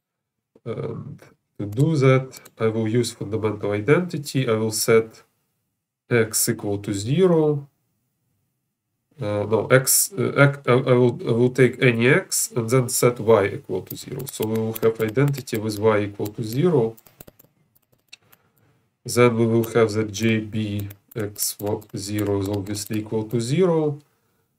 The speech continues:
uh, because, uh, we know that J B, uh, is zero when, uh, either X or Y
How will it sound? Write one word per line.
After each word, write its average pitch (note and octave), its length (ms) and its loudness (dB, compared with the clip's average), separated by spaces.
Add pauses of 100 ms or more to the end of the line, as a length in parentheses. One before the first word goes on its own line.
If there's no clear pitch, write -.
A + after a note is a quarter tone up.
(240)
uh, A2 200 -2
because, A2+ 760 -2
uh, G#2+ 280 -2
we G#2+ 100 -4
know G#2 280 -4
that G2+ 160 -4
J G#2+ 220 -4
B, G#2 580 -8
uh, G2 300 -8
is G#2 160 -4
zero G#2 320 -2
when, G#2 400 -4 (120)
uh, A#2 200 -2
either G2+ 280 0
X - 300 -2
or G#2 80 -4
Y A2+ 480 2